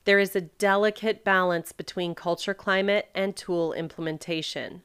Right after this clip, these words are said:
An experienced lean urologist can help the team navigate through these uncharted waters and help them move through the five stages much faster if the team is willing to learn and adapt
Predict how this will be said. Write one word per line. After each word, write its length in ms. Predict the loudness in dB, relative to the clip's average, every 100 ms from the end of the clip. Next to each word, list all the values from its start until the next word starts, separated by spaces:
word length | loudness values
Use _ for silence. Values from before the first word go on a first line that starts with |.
| _ _ _ _ _ _ -2
An 120 | 0
experienced 840 | -2 -6 -4 0 2 2 0 -2
lean 220 | 0 0
urologist 880 | 2 2 2 2 -2 -4 -4 -6 -12
can 160 | -10
help 320 | -8 -4 -6 -4
the 80 |
team 400 | -6 -2 -2 0
navigate 760 | 0 2 2 0 -2 -2 -4 -6
through 180 | -6 -4
these 240 | -4 -6 -4
uncharted 680 | -4 -2 0 2 2 0
waters 600 | 2 2 2 -2 -6 -10 -16 -20 -14 -4
and 140 | -2
help 240 | 2 0
them 200 | 0 0
move 300 | 2 2 2
through 340 | -2 -6 -4 -2
the 100 | -4
five 380 | -2 2 2 0
stages 580 | -4 -4 -2 -4 -6
much 280 | -2 -2 -2
faster 720 | 0 4 2 0 -6 -4 -4 -4
if 180 | -8 -6
the 80 |
team 360 | -8 -6 -4 -4
is 200 | -4 -4
willing 280 | -4 -4 -6
to 140 | -10
learn 400 | -8 -4 -2 -4 -6
and 160 | -6 -6
adapt 540 | -6 -4 -4 -6 -12